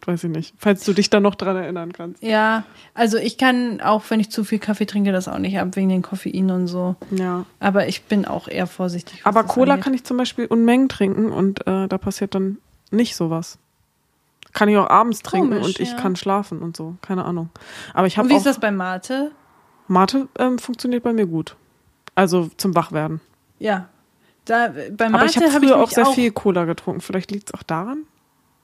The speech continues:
Speaker 2: Na, das kann ich mir nicht vorstellen. Tein sagt man ja auch, dass es so wachmachend ist und so. Und da hab ich, ich trinke auch abends immer Tee, also auch Schwarztee und so. Aber, ähm,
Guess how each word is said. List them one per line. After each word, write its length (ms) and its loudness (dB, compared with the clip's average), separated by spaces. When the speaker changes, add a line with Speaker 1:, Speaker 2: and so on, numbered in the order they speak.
Speaker 2:
Na, 60 -8
das 120 -8
kann 180 -2
ich 60 4
mir 120 0
nicht 100 -6
vorstellen. 640 -6
Tein 320 4
sagt 280 4
man 140 4
ja 140 4
auch, 160 2
dass 220 -2
es 160 -8
so 160 -2
wachmachend 560 -2
ist 160 -4
und 180 0
so. 220 0
Und 140 0
da 80 0
hab 100 0
ich, 260 -4
ich 220 -2
trinke 240 0
auch 140 0
abends 300 2
immer 220 2
Tee, 460 0
also 380 0
auch 120 -8
Schwarztee 520 -2
und 200 -2
so. 160 -2
Aber, 540 4
ähm, 560 0